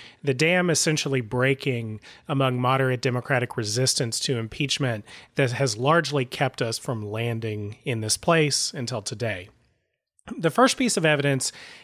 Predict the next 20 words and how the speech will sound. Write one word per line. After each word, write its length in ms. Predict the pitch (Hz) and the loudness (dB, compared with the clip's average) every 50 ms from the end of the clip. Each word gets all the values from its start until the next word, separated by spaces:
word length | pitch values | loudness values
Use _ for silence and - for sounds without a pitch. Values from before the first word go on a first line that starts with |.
| _ _ _ | _ _ _
is 380 | - 170 151 143 135 - - - - | 0 2 2 2 2 2 0 0 2
a 100 | 170 156 | 0 2
report 500 | 135 139 139 - - - 185 190 190 185 - | 2 2 0 2 4 6 6 6 6 4 2
on 140 | 160 147 147 | 0 0 0
Friday 440 | - - 160 156 160 156 151 147 143 | 0 2 4 4 6 6 4 4 2
from 180 | - - 127 | 2 0 0
the 80 | 123 123 | 0 2
Wall 180 | 127 139 151 | 4 4 4
Street 260 | 147 - - 160 139 - | 4 2 0 0 0 0
Journal, 440 | - 135 131 123 123 120 117 117 - - - - - - _ | 0 0 2 2 0 -2 -2 -4 -8 -14 -20 -20 -20 -6 _
which 200 | 151 143 139 - | 2 2 2 4
said 240 | - 170 160 151 135 | 4 4 4 4 4
that 140 | 147 135 | 2 2
a, 100 | 139 131 131 - _ - | 2 0 0 -4 _ -4
during 280 | 151 135 147 156 151 143 | 0 2 4 4 4 2
a 60 | 123 | 0
phone 260 | - - 175 180 208 | 2 4 4 4 4
call 280 | 196 - 190 180 175 170 | 4 4 4 4 6 4
in 100 | 151 135 | 2 2
July, 680 | 135 143 123 127 127 131 131 127 123 120 117 117 110 | 2 2 2 4 4 4 4 4 4 2 0 -2 -6